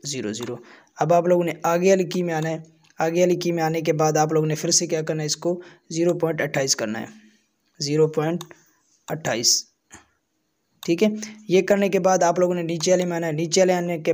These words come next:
बाद आप लोगों ने क्या करना है, स्टार्टिंग में एक की लगानी है, ठीक है,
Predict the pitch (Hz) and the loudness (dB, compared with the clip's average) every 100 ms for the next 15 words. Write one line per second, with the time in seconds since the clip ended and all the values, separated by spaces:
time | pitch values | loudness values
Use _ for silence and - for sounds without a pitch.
0 | 143 151 156 151 156 156 160 156 156 151 | 0 2 2 2 0 0 0 -2 -2 -2
1 | 160 165 160 - _ 175 - 175 180 185 | -2 -4 -8 -18 _ -4 0 2 2 0
2 | 185 - 165 160 143 131 117 120 127 - | 0 -2 -4 -6 -8 -6 -6 -6 -8 -8
3 | 160 175 | -2 -2